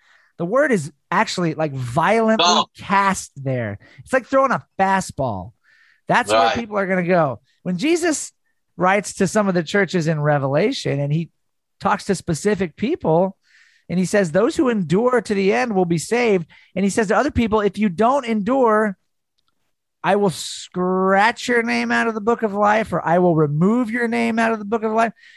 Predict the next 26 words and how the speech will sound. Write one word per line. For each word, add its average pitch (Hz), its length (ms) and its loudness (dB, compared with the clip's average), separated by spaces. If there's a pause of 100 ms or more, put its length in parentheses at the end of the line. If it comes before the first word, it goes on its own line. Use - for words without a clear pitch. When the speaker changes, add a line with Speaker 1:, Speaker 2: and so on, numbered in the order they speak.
(140)
Speaker 1:
You 208 100 0
know 302 140 4
what 269 180 0 (460)
that, 190 280 -4
that 175 200 -4
word 180 300 2
really 185 320 2
actually 170 380 -2
means, 165 480 -4
Carlos, 170 380 2
when 151 140 -4
you 139 100 -4
read 156 180 0
it 170 60 -2
in 156 60 -6
the 151 120 -6
original 151 360 -6
language? 151 340 -6 (800)
It 185 120 -6
means 202 400 -2 (200)
your 190 200 0
name 220 280 2
will 190 120 2
be 165 160 0
scraped 160 1080 -2 (260)
out 131 360 -4